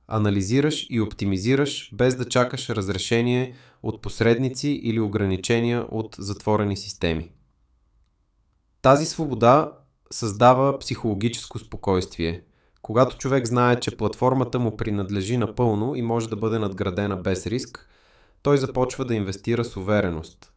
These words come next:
а увереността е най-силният двигател на растежа. Свързани теми.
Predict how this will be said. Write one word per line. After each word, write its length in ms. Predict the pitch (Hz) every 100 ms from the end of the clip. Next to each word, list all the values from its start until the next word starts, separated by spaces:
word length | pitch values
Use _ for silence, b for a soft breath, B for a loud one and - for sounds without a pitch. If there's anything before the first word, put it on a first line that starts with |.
| _
а 140 | 104
увереността 720 | 104 95 101 95 90 - 135 135
е 40 |
най-силният 640 | 117 117 117 120 113 113 110
двигател 540 | 104 98 101 101 98
на 140 | 101
растежа. 520 | 92 - 90 82 87 87 _ _ _ b b b b b b
Свързани 560 | - 131 151 139 127 117
теми. 380 | 101 92 85